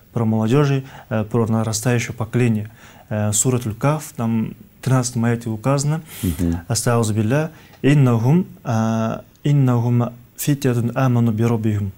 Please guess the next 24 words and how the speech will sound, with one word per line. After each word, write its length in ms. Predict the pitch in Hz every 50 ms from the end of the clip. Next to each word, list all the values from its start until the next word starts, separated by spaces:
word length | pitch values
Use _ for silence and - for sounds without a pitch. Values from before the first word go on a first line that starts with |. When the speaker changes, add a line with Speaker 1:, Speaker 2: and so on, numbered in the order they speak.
| - - _ _ _ _ _
Speaker 1:
бироббихим». 520 | - 113 113 127 120 110 110 98 98 107 107 - - - - - - - - - - _
Поистине 560 | - 117 120 135 135 131 - 135 127 117 113 117
эти 320 | - 135 139 135 135 123
юноши, 460 | 117 107 113 139 151 143 131 - - 117
они 180 | 110 117 123
уверовали 460 | 123 113 107 107 127 127 123 113 107
в 40 | 110
своего 300 | - - 113 110 107 107 104
Господа. 480 | 107 123 117 113 - - 107 104 107 - - -
Speaker 2:
Мгм. 320 | 101 85 80 92 87 82 80 - - - - - _
Speaker 1:
«Вазиднахум 680 | - 117 117 113 110 110 117 127 131 127 123 120 113 104
худа». 420 | 92 113 117 110 117 113 107 104 107 - - - - - - - - - -
И 40 | -
к 60 | 107
тому 300 | - - 117 120 139 151
же 180 | 143 123 117 113
мы 260 | 110 127 151 170 - -
увеличили 600 | 127 117 104 113 117 135 139 - - 135 120 120
их 460 | 117 - - 147 151 175 175 - - - - - - - - -
приверженность, 920 | - 117 113 113 131 135 143 143 135 139 143 147 143 139 131 - - - - - - - - - -
э, 520 | 113 110 110 110 110 110 110 110 110 113 110
к 60 | - -
правильному 420 | - 123 123 120 113 117 113 110
пути. 280 | 107 120 117 - 113